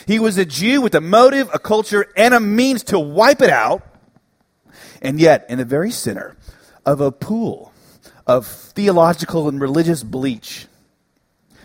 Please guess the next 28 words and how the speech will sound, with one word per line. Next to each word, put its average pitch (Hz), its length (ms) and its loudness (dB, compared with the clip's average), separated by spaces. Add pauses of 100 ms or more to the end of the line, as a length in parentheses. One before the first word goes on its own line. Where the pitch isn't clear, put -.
this 131 220 -6
tree 175 300 -8
of 98 80 -14
Christianity 135 580 -6
grew 127 300 -6
and 160 100 -10
flourished 117 720 -6
and 135 100 -2
still 156 240 -2
does 131 240 0
today. 117 520 -6 (380)
Because 214 360 2
of 190 120 2
what 196 360 2
these 180 220 -4
people 175 320 -2
claim 240 400 2
they 254 160 2
saw, 139 380 4 (140)
someone 294 540 4
whose 190 240 -2
life, 254 340 4 (100)
death, 196 340 4
and 165 300 -2
resurrection 180 680 2
were 180 120 -2
so - 400 2
compelling, 202 760 0